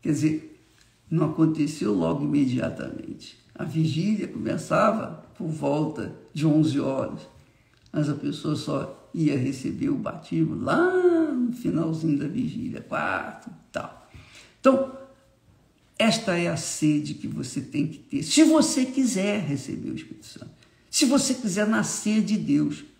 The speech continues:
porque dentre aqueles que Jesus disse, "Nem todo que me diz Senhor, Senhor, entrará no reino dos céus", apenas os que nasceram da água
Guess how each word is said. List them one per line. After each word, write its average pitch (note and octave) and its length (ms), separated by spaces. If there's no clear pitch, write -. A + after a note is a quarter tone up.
porque - 680
dentre G3 920
aqueles D#3 560
que - 140
Jesus C#3 400
disse, B2+ 340
"Nem F3+ 200
todo - 800
que D3 120
me D3 140
diz B2+ 300
Senhor, C3+ 420
Senhor, - 800
entrará C3+ 420
no B2+ 100
reino C3 200
dos B2+ 140
céus", - 240
apenas - 680
os D#3+ 120
que - 140
nasceram D3 600
da D#3 160
água C3+ 640